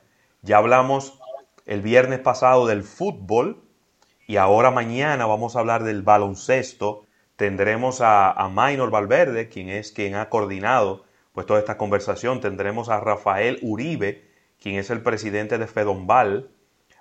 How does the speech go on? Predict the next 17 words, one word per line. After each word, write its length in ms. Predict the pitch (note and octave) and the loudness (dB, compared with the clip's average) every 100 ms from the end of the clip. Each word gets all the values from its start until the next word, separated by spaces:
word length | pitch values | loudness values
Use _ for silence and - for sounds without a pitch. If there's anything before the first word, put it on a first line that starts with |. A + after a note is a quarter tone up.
| - | -6
a 100 | G2 | -6
Antonio 500 | G2 F#2 A2 B2 B2 | -6 -2 -2 0 -4
Mir, 400 | G#2+ C3+ B2 G2+ | -4 -4 -4 -4
presidente 540 | A2 G2+ G2 G2+ G2+ | -6 -6 -4 -4 -4
de 80 | A#2 | -4
la 100 | G#2+ | -4
Liga 300 | G2 A#2 B2 | -4 -2 -2
Nacional 500 | A2+ G#2+ G2+ G#2 G#2+ | -2 -6 -6 -4 -2
de 80 | G#2+ | 0
Baloncesto, 880 | G2+ F#2+ F2 C3 C3+ - B2+ E3 - _ _ _ _ - | 0 -2 -2 -2 -2 -4 -8 -8 -12 _ _ _ _ 0
a 400 | G2 G2 F#2+ G2 | 4 6 6 2
Munir 560 | G2+ G2+ G#2+ C3+ A#2+ | -2 -6 -4 -2 0
Dajer, 560 | G#2+ C#3+ C3+ G#2+ A#2 B2+ | 2 0 0 -4 -6 -8
representante 760 | - G2+ G2 F#2 F#2+ F2+ G2+ G2+ | -10 -8 -6 -8 -8 -4 -4 -2
de 40 | |
los 100 | A#2 | -4
jugadores, 720 | A#2+ B2 C#3 C3 G2+ G#2+ - | -2 0 2 4 2 -2 -8